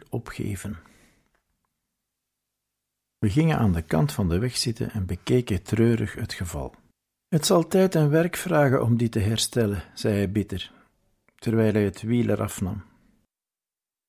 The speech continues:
Kijk, er zijn kreuken in het wiel en meerdere spaken zijn gebroken, broertje, die fiets kan het niet uithouden tot thuis.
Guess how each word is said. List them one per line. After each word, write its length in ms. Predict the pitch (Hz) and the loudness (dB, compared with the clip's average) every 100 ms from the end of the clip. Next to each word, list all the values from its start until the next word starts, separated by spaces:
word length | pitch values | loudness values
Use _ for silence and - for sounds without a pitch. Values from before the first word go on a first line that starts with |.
| _ _ _ _ _ _ _ _ | _ _ _ _ _ _ _ _
Kijk, 540 | 117 131 123 - - - _ _ _ - | 2 2 2 -4 -18 -20 _ _ _ -8
er 120 | 107 | -2
zijn 300 | 107 107 95 | 2 2 2
kreuken 460 | - 113 139 143 143 | 2 4 2 2 2
in 120 | 143 | 2
het 180 | 139 139 | 0 -2
wiel 280 | 143 151 151 - _ _ | -2 -2 -2 -14 _ _
en 180 | 101 101 | 0 4
meerdere 380 | 113 127 120 101 | 6 4 2 -2
spaken 520 | - - 127 120 113 | -4 -2 0 0 -2
zijn 220 | 101 101 | 0 0
gebroken, 720 | 104 113 131 135 135 139 147 - _ _ _ _ _ _ | 0 0 2 2 2 -4 -4 -12 _ _ _ _ _ _
broertje, 600 | - 113 135 135 107 110 - - _ _ _ _ _ | -2 2 2 0 -2 -2 -2 -16 _ _ _ _ _
die 320 | - 113 139 131 | -6 0 0 -2
fiets 360 | - 123 - | -4 -4 -4
kan 200 | - 110 | -2 0
het 140 | 104 117 | 0 2
niet 260 | 120 113 | 0 0
uithouden 580 | 120 107 101 98 92 92 | -2 -2 0 -4 -4 -6
tot 200 | - - | -8 -8
thuis. 540 | - 64 82 - - | -8 -8 -10 -12 -14